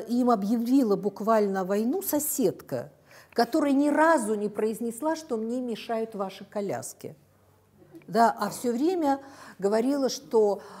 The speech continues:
э, я, конечно, понимаю, что вы заняты ребенком, и вам некогда следить за чистотой, но вот вы, э, что-то там, э, на ступеньке я грязь обнаружила,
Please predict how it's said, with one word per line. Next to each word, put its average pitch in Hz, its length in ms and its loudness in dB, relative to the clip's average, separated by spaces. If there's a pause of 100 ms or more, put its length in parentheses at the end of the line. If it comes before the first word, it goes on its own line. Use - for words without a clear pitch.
(160)
э, 190 320 0
я, 214 140 4
конечно, 214 400 -2
понимаю, 285 520 4
что - 280 -2
вы 175 440 0 (180)
заняты 175 500 -2
ребенком, 185 560 0
и 175 80 -4
вам 185 220 -4
некогда 233 420 0
следить 160 400 -6
за 156 100 -8
чистотой, 147 720 -6 (300)
но 220 100 4
вот 196 240 0
вы, 165 380 0 (260)
э, 165 360 -2
что-то 165 320 -2
там, 277 500 6 (240)
э, 214 180 2
на 202 240 -4
ступеньке 220 560 -2
я 208 140 6
грязь 202 420 4
обнаружила, 180 880 -2